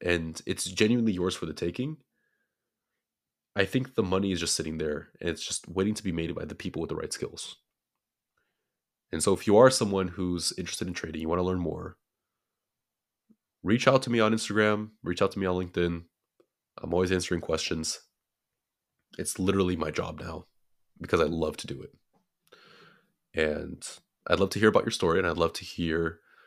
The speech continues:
why you actually wanna get into day trading. And I'd love to see if I can actually help you accomplish your goals.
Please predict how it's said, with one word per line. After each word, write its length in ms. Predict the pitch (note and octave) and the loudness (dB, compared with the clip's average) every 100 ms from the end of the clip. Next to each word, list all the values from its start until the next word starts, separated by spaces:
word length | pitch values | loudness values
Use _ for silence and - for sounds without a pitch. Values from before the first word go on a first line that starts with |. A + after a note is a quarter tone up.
| _ _ _ _ _ _ | _ _ _ _ _ _
why 300 | G#2+ F2 E2 | -10 0 4
you 100 | F#2 | 4
actually 220 | E2 - D#2+ | 2 -2 -4
wanna 100 | D#2+ | -4
get 100 | E2 | -4
into 140 | - | -2
day 120 | A#2+ | -2
trading. 320 | E3 D#2+ - - _ _ _ | -2 -6 -14 -20 _ _ _
And 100 | E2 | -2
I'd 80 | F2 | 0
love 140 | F2 | -2
to 80 | - | 0
see 240 | - G#2 | 0 0
if 80 | F2 | 0
I 60 | F2 | 0
can 100 | D#2+ | -2
actually 240 | D2+ E2+ | -4 -6
help 260 | D#2+ E2 - | 0 0 0
you 300 | D#2+ D2 E2+ _ | -4 -4 -8 _
accomplish 420 | - - D2+ - - | -10 -6 -6 -4 -4
your 80 | |
goals. 460 | - - - - - | -4 -4 -4 -4 -8